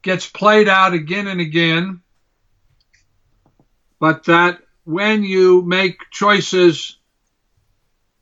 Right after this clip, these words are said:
that further open your consciousness, that you move into greater harmony with the unit, with the, this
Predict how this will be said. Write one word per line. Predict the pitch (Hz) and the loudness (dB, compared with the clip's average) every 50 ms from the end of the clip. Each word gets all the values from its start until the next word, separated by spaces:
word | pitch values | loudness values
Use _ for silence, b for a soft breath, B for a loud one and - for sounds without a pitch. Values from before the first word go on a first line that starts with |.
| _ _ - | _ _ -16
that | 147 131 127 135 165 170 170 165 165 - - _ _ _ _ _ _ _ | -14 -6 -2 0 2 4 4 2 0 -2 -8 _ _ _ _ _ _ _
further | _ _ _ - 214 226 240 226 190 190 190 190 - - | _ _ _ 0 2 2 2 2 0 -4 -6 -6 -4 -2
open | 208 214 240 226 220 214 190 175 | 0 0 0 0 -2 -6 -4 -4
your | 165 160 156 147 | -2 -2 -4 -4
consciousness, | 139 - 156 156 156 151 139 - 160 143 131 - - 147 147 165 175 160 - - - - _ _ _ _ _ _ _ _ _ _ _ _ _ _ _ _ _ _ _ _ _ _ _ _ _ _ _ _ _ _ _ _ _ _ _ _ - | -6 -6 -4 -4 -4 -4 -4 -6 -8 -8 -8 -8 -6 -4 -2 -2 -2 -4 -8 -14 -16 -20 _ _ _ _ _ _ _ _ _ _ _ _ _ _ _ _ _ _ _ _ _ _ _ _ _ _ _ _ _ _ _ _ _ _ _ _ -4
that | 147 156 170 175 170 | -2 0 0 0 -2
you | 180 185 185 | -2 -2 -2
move | 180 190 208 214 220 220 180 196 | 0 2 4 4 4 4 2 0
into | 196 190 175 175 160 | -2 0 0 0 0
greater | 156 165 185 202 208 214 202 185 | 0 0 0 0 0 0 0 -2
harmony | 165 147 165 202 208 208 196 185 180 175 170 170 170 165 | -2 0 0 2 2 2 2 2 2 2 2 2 2 0
with | 165 160 160 175 175 165 - _ | 0 0 2 2 2 0 -2 _
the | - 160 165 160 160 160 156 156 156 | -4 -2 0 0 2 2 2 2 2
unit, | 156 170 202 220 214 208 202 170 156 | 2 2 2 2 2 0 -2 -2 0
with | 160 170 170 147 - | 0 0 0 0 -2
the, | - 170 165 165 160 | -2 -2 -2 -2 -2
this | 156 180 170 - - - - - - | -2 -2 -2 -2 -6 -12 -14 -14 -16